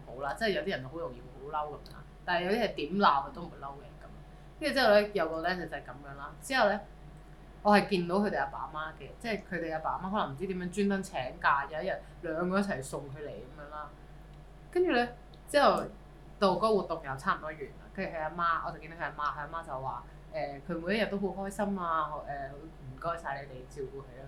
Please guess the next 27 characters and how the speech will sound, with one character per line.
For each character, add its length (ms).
噉 60
樣， 20
噉 180
我 60
就 140
覺 40
得， 60
哦， 180
好 60
開 40
心 120
啊， 80
噉。 540
之 80
後 80
咧， 160
誒， 280
到 120
嗰 60
個 180
僆 160
仔 120
走 280
之 80
前， 280
我 80
就 100